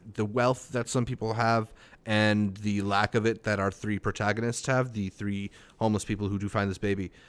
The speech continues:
Um, a-, and I think, uh, you know, th-, all that stuff is very interestingly done. Ultimately, what made me, again, not as receptive to it i-, is the, uh,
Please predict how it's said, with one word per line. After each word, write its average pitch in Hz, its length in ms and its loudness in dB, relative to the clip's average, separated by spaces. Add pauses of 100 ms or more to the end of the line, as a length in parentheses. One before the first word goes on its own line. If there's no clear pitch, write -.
(260)
Um, 101 360 0 (180)
a-, 123 120 -12 (120)
and 131 300 4 (100)
I 127 120 -2
think, - 480 -2 (420)
uh, 110 300 4 (460)
you 127 140 2
know, 113 140 4
th-, 104 80 -8
all 139 200 4
that 160 160 8
stuff 135 260 2
is 110 120 0
very 113 280 4
interestingly 104 540 -4
done. 104 320 -2 (400)
Ultimately, 123 680 0
what 110 500 0
made 120 340 2
me, 110 360 0
again, 107 640 -2
not 101 320 -2
as 104 220 -2
receptive 110 480 -4
to 107 180 -2
it 101 160 0 (380)
i-, 110 180 -6
is 110 320 -2
the, 104 480 -6
uh, 95 280 -4